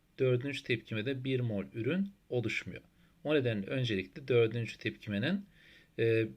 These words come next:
bizim sorunun yanıtı olmayacağını anlıyoruz. Daha sonra bir, iki, üçüncü tepkimelere bakıyoruz.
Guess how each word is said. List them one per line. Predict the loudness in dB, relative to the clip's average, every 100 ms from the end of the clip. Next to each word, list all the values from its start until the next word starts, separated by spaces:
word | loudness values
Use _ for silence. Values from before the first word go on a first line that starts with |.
| -6
bizim | -2 -2 -2
sorunun | 0 0 2
yanıtı | 0 0 -2 -4
olmayacağını | -2 0 2 0 -2 0 0 -2 -6 -6
anlıyoruz. | -2 0 -2 -6 -12 -14 -18 _ _ _ _ -20 -20 -4
Daha | 0 0
sonra | 0 -2 -2 -4
bir, | -2 -2
iki, | -2 -6 -6 -8
üçüncü | -8 -4 -2 -2
tepkimelere | -2 -2 -2 -2 0 -2
bakıyoruz. | -6 -8 -4 -2 -2 -4